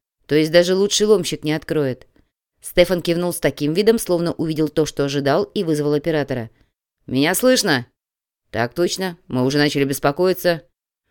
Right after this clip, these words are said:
"А уж как я переживал!" хохотнул Дрогос. Он вытащил из поясной сумки небольшой передатчик, установил его на люк и включил.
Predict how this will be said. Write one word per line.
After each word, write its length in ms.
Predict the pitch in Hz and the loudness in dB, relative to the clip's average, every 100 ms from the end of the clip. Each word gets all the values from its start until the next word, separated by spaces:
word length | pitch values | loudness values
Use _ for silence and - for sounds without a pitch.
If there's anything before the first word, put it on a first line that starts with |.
| _ - | _ -4
"А 200 | 151 160 | 4 4
уж 120 | - | 4
как 220 | 156 - | -4 -4
я 380 | 143 113 196 233 | 0 4 6 6
переживал!" 840 | 202 170 156 165 123 113 98 - _ _ | 4 4 2 2 4 4 2 -6 _ _
хохотнул 540 | 165 151 160 165 143 | -8 -6 -6 -4 -4
Дрогос. 440 | 156 147 127 - _ _ _ _ - _ | -2 -2 -4 -10 _ _ _ _ -20 _
Он 200 | 185 240 | 2 2
вытащил 360 | 262 269 - 233 | 4 2 2 0
из 200 | - 214 | 0 -2
поясной 380 | 202 202 202 196 | 2 2 2 -2
сумки 320 | - 196 180 | -2 -4 -2
небольшой 420 | 170 165 160 175 | 0 0 0 -4
передатчик, 720 | 165 160 147 139 - - - - | -2 -2 0 0 -4 -10 -14 -12
установил 480 | - - 165 175 180 | -12 -6 -4 -2 -2
его 200 | 160 165 | 0 0
на 120 | 143 | 2
люк 260 | 165 170 - | -2 -4 -10
и 60 | - | -10
включил. 600 | - 180 - 156 123 | -6 -8 -2 -2 -2